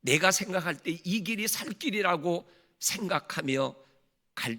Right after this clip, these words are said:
때도 우리의 인생 속에 있었어요. 이제는 그렇게 가면 안 되죠. 정말로 하나님이 살 길이고 하나님만이 나를 보호하신다라는 믿음을 가지고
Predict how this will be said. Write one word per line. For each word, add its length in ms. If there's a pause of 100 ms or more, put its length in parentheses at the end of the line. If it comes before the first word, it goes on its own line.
때도 300
우리의 500
인생 440
속에 340
있었어요. 600 (1800)
이제는 460
그렇게 380
가면 380
안 180
되죠. 340 (1040)
정말로 460
하나님이 800 (760)
살 340
길이고 460 (500)
하나님만이 800
나를 380
보호하신다라는 1200 (520)
믿음을 540
가지고 680